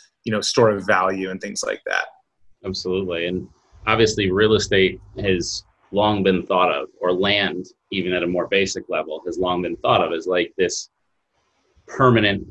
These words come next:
Speaker 2: store of, of value, right? But as kind of economies have internationalized and as we've become kind of so driven by capital markets, you need something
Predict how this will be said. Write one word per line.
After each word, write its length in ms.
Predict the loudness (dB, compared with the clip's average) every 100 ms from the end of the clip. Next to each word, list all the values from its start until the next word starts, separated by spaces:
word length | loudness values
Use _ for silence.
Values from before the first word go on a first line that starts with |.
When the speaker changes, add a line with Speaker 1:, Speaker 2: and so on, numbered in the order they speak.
| -14
Speaker 2:
store 640 | -10 -2 2 4 4 2 -2
of, 260 | -2 0 -4 -8 -6
of 160 | -2
value, 520 | 2 4 2 0 -6 -12 -4
right? 300 | 0 0 0
But 140 | 0
as 360 | 2 0 -2 -6
kind 160 | -2 -2
of 100 | -2 _
economies 720 | -16 -12 -2 0 2 0 -4 -6
have 80 | -8 -10 -12
internationalized 1040 | -10 -4 -2 -2 -6 -4 0 0 0 -6 -12
and 200 | -14 -12 -6
as 260 | -4 -4 -8 _
we've 200 | -4 -4
become 640 | -6 -10 -8 -2 0 -2 -4 -4
kind 140 | -4
of 80 | -4
so 180 | -4 -4 -2
driven 240 | -4 -2
by 160 | -4 -4 -4
capital 300 | -6 -8 -6
markets, 580 | -2 -2 -2 -6 -8 -20 _ _ -4
you 200 | 0 2
need 300 | 4 2 0
something 640 | -4 -4 -2 -4 -4 -10